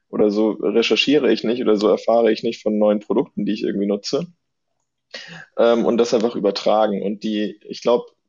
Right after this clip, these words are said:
Menschen, die, also ohne, völlig vorwurfsfrei,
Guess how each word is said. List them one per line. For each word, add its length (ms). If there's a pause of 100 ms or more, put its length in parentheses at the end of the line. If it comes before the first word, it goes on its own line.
Menschen, 520
die, 520
also 240
ohne, 260
völlig 240
vorwurfsfrei, 880